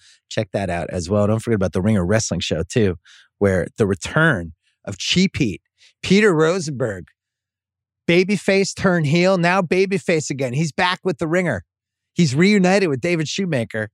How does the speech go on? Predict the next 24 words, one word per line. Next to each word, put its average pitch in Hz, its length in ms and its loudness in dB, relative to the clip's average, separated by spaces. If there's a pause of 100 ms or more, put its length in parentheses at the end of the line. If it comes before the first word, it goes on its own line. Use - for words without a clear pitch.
(400)
Uh, 101 220 -4
if - 160 -10
you 139 80 2
didn't 165 160 2
know 156 140 2
that, 117 220 0
check - 160 -8
out 113 120 -4
the 113 80 -2
Ringer 110 200 0
Wrestling 107 300 -2
Show, 82 220 -8
where 87 120 -4
we 95 40 -2
have 90 120 -4
a 87 60 -4
bunch 101 280 -6
of 87 260 -6 (440)
great 90 200 -4
shows 85 340 -4
on 90 200 -8
there 82 260 -6
as 92 200 -8
well. 104 260 0